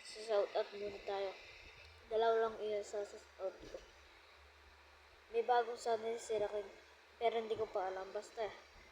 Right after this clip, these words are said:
shout out sa bagong channel ni Rakim. Yung ano, tapos yung kapalawan niyang account sa, ano, Tik-,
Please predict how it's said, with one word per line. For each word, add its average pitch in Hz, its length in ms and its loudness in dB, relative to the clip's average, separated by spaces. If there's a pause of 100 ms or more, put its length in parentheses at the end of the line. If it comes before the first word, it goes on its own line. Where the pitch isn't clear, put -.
(160)
shout 220 320 -2
out 202 220 0
sa 214 340 -2
bagong 202 480 0
channel 202 400 -4
ni 202 80 -4
Rakim. 214 400 -4 (640)
Yung 208 300 -10
ano, 220 260 -6 (720)
tapos 214 240 -2
yung 208 160 -6
kapalawan 202 560 -2
niyang 190 320 -12 (160)
account 196 400 -6
sa, - 220 -10
ano, 190 420 -8 (160)
Tik-, - 160 -12